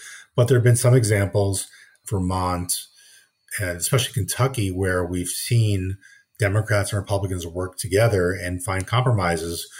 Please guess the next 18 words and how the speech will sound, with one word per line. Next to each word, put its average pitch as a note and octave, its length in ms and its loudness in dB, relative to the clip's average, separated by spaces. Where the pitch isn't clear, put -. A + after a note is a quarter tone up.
where G2 180 0
they F2 520 0
take G#2+ 240 0
steps - 440 -2
to E2+ 640 -4
make G#2 220 -4
elections G#2+ 400 -6
more G2 160 -4
secure, A#2 440 0
but G2 120 0
also F2+ 300 -2
make F#2 180 -4
it F#2 80 -8
easier E2 280 -8
for D2+ 80 -18
people - 260 -10
to D#2+ 100 -10
vote. D2+ 260 -6